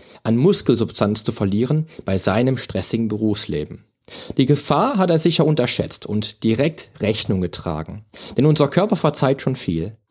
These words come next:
Aber beim Herzen sollten wir alle wirklich vorsichtig sein. Und weil auch ein Personal Trainer eben auch nur ein Mensch ist, hatte es mich leider auch vor einigen Monaten kalt erwischt. Was dieses Jahr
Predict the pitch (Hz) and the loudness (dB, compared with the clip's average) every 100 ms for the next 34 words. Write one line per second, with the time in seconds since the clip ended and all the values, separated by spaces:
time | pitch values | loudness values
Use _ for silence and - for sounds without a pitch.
0 | - 98 104 107 104 156 175 - - 123 | -12 -2 0 2 2 2 0 -2 -2 -2
1 | 151 - - - 110 120 110 117 117 120 | -4 -12 -4 0 0 0 0 0 2 2
2 | 131 - _ - 107 113 110 104 - - | 0 -4 _ -2 2 2 2 -2 -2 -2
3 | 101 - 82 82 - 80 78 107 _ _ | -2 -2 -6 -6 -6 -8 -10 -14 _ _
4 | _ - - - - - - 147 147 - | _ -16 -14 -16 -20 -6 2 4 4 0
5 | - 139 139 143 143 139 - 262 247 135 | 0 0 2 2 2 0 2 2 2 0
6 | - 110 101 - 117 117 - 120 127 131 | 2 0 0 0 -2 -2 -2 2 2 2
7 | - 135 127 95 104 160 233 - 147 196 | -2 -2 -2 -2 0 2 2 2 0 0
8 | - - _ - - - 131 - 87 120 | -4 -12 _ -20 -10 -2 0 2 0 0
9 | 120 120 - 139 127 120 110 190 220 - | 0 0 0 0 0 0 0 0 -2 -4
10 | _ _ - - 110 104 98 101 110 107 | _ _ -4 -2 0 0 -2 -2 0 -2
11 | 104 101 - - 101 95 98 92 82 73 | -4 -8 -10 -6 -2 -2 -4 -6 -6 -8
12 | - - _ - - - 135 - 254 226 | -12 -16 _ -16 -8 -2 0 2 2 2
13 | - 151 160 - | 4 4 2 -2